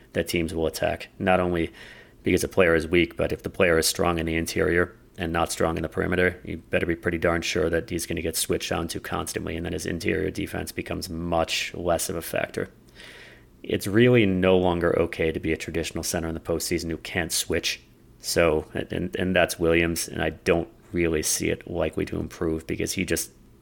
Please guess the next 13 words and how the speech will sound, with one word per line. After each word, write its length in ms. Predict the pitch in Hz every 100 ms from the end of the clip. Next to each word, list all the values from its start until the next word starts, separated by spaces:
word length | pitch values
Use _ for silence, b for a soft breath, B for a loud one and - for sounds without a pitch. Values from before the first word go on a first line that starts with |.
| _
again, 540 | - - 101 101 92 - - - - - - -
not 180 | 92 95
an 60 | 95
outright 280 | 92 90 87
liability, 680 | 87 80 90 101 104 104 B B B B -
but 100 | 78
he 80 | 82
can't 420 | - 104 90 -
move 160 | 87 80
his 160 | 78
feet 220 | - 85
very 240 | 78 82 80
well. 320 | 80 82 87